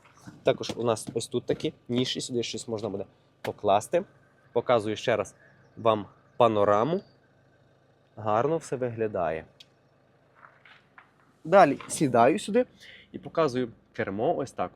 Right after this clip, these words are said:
у нас виглядає. Все спереду, чотенько. Наша торпеда, ще раз так пройдуся до керма. Та покажу ще вам зверху панораму. Теж без пошкоджень. Скло ціле і файне.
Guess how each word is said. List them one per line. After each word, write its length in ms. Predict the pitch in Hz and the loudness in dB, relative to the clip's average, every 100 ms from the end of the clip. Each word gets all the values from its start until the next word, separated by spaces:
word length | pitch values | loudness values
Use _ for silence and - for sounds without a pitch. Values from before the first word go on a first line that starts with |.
| - | -16
у 20 | |
нас 160 | 98 | -20
виглядає. 440 | 95 92 90 85 85 _ _ _ _ - | -16 -10 -6 -4 -6 _ _ _ _ -18
Все 220 | - 95 | -8 -8
спереду, 460 | - 104 127 156 | -4 0 0 0
чотенько. 680 | 151 104 98 123 135 - 175 _ _ _ _ _ _ _ _ _ _ _ - | -6 -6 -6 -6 -12 -8 -10 _ _ _ _ _ _ _ _ _ _ _ -12
Наша 320 | 117 107 101 - _ _ _ - | -8 -8 -10 -14 _ _ _ -6
торпеда, 500 | 123 110 113 117 98 | -4 -2 0 0 0
ще 220 | - 113 | -4 -4
раз 120 | 101 | -4
так 140 | - 95 | -8 -12
пройдуся 440 | - 95 104 98 | -8 -8 -8 -8
до 140 | 92 92 | -8 -8
керма. 440 | 101 90 95 175 - _ _ _ _ _ _ | -6 -4 -2 -2 -6 _ _ _ _ _ _
Та 80 | - | -10
покажу 400 | 117 117 120 135 | -10 -10 -10 -10
ще 160 | - 123 | -8 -6
вам 200 | 117 117 _ _ _ _ _ _ _ | -6 -10 _ _ _ _ _ _ _
зверху 400 | 101 110 117 - - _ _ _ | -10 -4 -4 -6 -20 _ _ _
панораму. 500 | 131 123 110 95 90 | -4 -2 -2 -4 -6
Теж 400 | - 113 92 - _ _ _ | -4 -4 -4 -10 _ _ _
без 260 | 104 123 - | -8 -8 -8
пошкоджень. 640 | - - 98 101 110 156 _ _ _ _ _ _ _ | -20 -14 -10 -10 -10 -14 _ _ _ _ _ _ _
Скло 420 | - - 123 156 _ _ _ _ | -20 -4 -4 -4 _ _ _ _
ціле 280 | - 113 | -8 -6
і 140 | 120 127 | -6 -10
файне. 400 | - 107 80 | -4 -4 -4